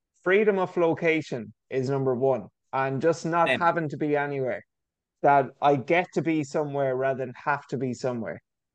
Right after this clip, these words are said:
Speaker 1: I think with that, then surrounding yourself with just good,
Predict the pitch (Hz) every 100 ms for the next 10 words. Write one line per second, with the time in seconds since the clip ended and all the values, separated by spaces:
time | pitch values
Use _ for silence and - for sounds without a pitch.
0 | _ 139 139 170 156 147 - 139 190 -
1 | 175 151 165 147 131 - - 151 147 185
2 | 190 170 160 143 156 139 143 135 147 139
3 | - 160